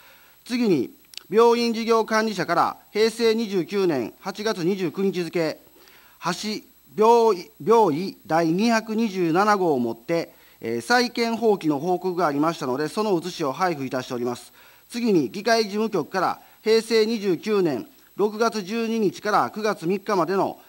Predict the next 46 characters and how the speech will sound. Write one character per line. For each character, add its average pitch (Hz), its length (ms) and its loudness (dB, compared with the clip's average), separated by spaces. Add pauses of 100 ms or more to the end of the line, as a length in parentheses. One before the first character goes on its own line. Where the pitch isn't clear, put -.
(160)
議 220 140 -10
会 226 220 2
関 220 240 2
係 214 220 2
行 214 220 2
事 208 100 -6
報 208 220 0
告 208 200 -8
書 214 200 -2
を 202 40 -2
配 202 200 0
布 160 100 -6
い 151 40 -10
た 156 120 -2
し 151 60 -10
て 156 60 -6
お 151 40 -2
り 147 60 -4
ま 143 140 0
す。 - 160 -20 (260)
そ 226 140 2
れ 233 80 4
ぞ 196 100 -2
れ 208 140 0
ご 156 120 -2
覧 160 180 2
願 170 220 0
い 165 40 -2
ま 156 140 0
す。 - 200 -16
以 202 100 -10
上 190 140 0
で 151 80 0
報 170 200 -4
告 170 200 -6
を 165 40 0
終 156 60 2
わ 151 60 0
り 143 60 -6
ま 139 140 -4
す。 - 220 -20 (1800)
こ 247 120 0
れ 269 80 0
よ 247 120 6
り 190 80 -2
日 202 180 0